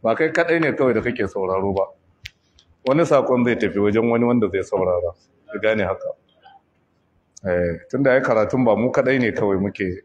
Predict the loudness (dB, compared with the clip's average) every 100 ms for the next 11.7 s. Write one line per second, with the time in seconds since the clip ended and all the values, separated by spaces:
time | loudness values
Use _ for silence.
0 | -8 -4 -2 -2 -2 -8 -16 _ _ _
1 | _ _ _ _ _ _ _ _ _ _
2 | -20 _ _ _ _ -2 2 6 6 6
3 | 8 6 6 4 6 6 6 4 4 2
4 | -6 -10 -20 -20 _ -20 _ _ -8 0
5 | 2 4 4 4 2 2 2 0 0 -2
6 | 0 0 0 -2 -2 -2 -10 -12 _ _
7 | _ _ _ _ _ _ _ _ _ -2
8 | 0 2 4 4 4 0 0 0 -2 0
9 | 2 2 2 0 2 2 2 -2 -4 _
10 | _ _ _ _ _ _ _ -6 -4 0
11 | 0 0 0 -2 -4 -10